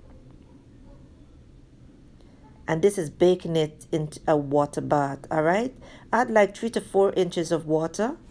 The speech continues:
and just put it into a two seventy-five oven and let it bake for thirty-five minutes. Do not open the oven door while baking.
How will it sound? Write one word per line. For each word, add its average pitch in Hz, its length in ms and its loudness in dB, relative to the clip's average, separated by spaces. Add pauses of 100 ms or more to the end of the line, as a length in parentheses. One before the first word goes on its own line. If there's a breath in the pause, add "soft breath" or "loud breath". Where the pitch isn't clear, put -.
(160)
and 160 200 -2
just - 300 -6
put 269 120 6
it 269 140 -2
into 240 260 -2
a - 20 0
two 233 220 -4
seventy-five 214 720 -2
oven 208 640 -2
and 156 240 -2
let 170 180 2
it 180 180 -8
bake 156 260 0
for 147 280 -4 (200)
thirty-five 170 920 -2
minutes. 143 440 -6 (400 loud breath)
Do 185 220 2
not 175 300 0
open 170 300 0
the 160 140 -2
oven 160 320 -2
door 156 220 2
while 143 260 -2
baking. 139 680 -4